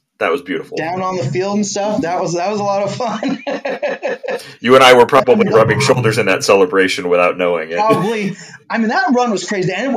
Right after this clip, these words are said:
Speaker 2: the end of that season was so fun, you know, 'cause, like, Rick's on the hot seat. We're, like, four and five,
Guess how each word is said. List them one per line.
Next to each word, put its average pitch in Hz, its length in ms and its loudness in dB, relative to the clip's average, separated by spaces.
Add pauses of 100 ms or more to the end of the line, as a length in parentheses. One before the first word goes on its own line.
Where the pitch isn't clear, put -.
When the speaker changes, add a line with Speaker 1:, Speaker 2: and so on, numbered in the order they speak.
(140)
Speaker 2:
the 196 100 -2
end 277 140 -2
of 277 60 0
that 214 160 -4
season 196 320 -4
was 143 120 -4
so 208 200 -4
fun, 170 120 -4
you 151 60 0
know, 143 80 -2
'cause, 156 100 -2
like, 151 140 -6 (580)
Rick's 262 360 -4
on 196 180 0
the 160 60 -2
hot 208 380 -4
seat. 160 180 -6
We're, 196 160 0
like, 190 180 -2
four 190 340 -4
and 147 140 -4
five, 131 480 -4